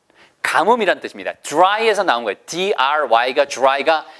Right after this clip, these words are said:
감-, 어, 뭔가요? 건조한이잖아요. 그것이 계속된다 해서 drought. 그러면은 그게 가뭄이란 단어입니다. 해보세요. 시작. drought. 아시겠죠?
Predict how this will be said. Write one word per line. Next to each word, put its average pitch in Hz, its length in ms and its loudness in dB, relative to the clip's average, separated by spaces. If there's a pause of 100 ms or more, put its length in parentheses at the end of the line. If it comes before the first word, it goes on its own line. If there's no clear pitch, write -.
(300)
감-, 143 280 0
어, 127 220 2
뭔가요? 110 580 0
건조한이잖아요. 143 920 0 (260)
그것이 190 400 0
계속된다 143 760 -2
해서 117 360 0 (160)
drought. 135 680 0 (280)
그러면은 131 420 -4
그게 127 280 -2
가뭄이란 175 680 0
단어입니다. 87 500 -10
해보세요. 98 280 -4
시작. 120 480 -4 (600)
drought. 131 640 -2 (1400)
아시겠죠? 123 560 -2